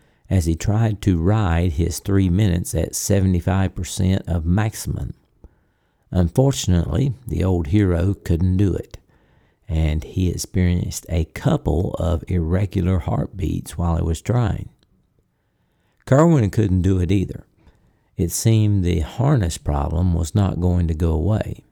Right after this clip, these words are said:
It was time for an on-board campaign to solve it. As for the lower body negative pressure experiment, the heart rates and symptoms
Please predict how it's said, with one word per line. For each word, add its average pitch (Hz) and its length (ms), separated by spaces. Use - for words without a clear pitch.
It 92 180
was 82 240
time 101 460
for 92 340
an 82 300
on-board 90 880
campaign 82 840
to 76 140
solve 104 460
it. - 120
As 101 200
for 117 300
the 90 400
lower 113 460
body 98 440
negative 90 680
pressure - 420
experiment, - 720
the 104 140
heart 143 340
rates 104 400
and 78 120
symptoms 87 640